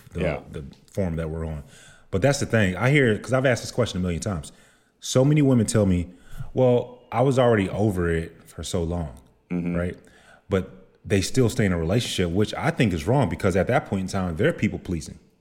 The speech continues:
Speaker 1: right?
Speaker 2: Yeah.
Speaker 1: Like, it's like, hey, if you don't feel this person,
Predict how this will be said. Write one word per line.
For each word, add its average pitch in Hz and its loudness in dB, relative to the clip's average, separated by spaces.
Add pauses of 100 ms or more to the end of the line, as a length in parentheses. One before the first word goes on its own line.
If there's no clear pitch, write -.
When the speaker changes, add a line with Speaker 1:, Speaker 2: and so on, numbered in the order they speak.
(380)
Speaker 1:
right? 92 -4
Speaker 2:
Yeah. 90 -4 (480)
Speaker 1:
Like, 92 -2
it's 101 -4
like, 101 2
hey, 139 4
if 104 2
you 139 2
don't 160 2
feel 180 2
this 143 2
person, 101 0